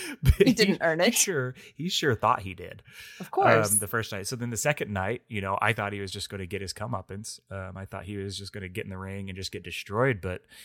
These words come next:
Speaker 1: that wasn't the case. What'd you think about the way that one went?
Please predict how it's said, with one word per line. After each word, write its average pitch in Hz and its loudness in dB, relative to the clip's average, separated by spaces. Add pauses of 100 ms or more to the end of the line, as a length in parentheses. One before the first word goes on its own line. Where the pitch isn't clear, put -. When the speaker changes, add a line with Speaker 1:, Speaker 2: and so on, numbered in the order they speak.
(720)
Speaker 1:
that 107 4
wasn't 139 0
the 101 -12
case. - -10
What'd 113 -4
you 127 -2
think 127 -6
about 120 2
the 117 -8
way 117 -4
that 131 -4
one 95 -8
went? 87 -12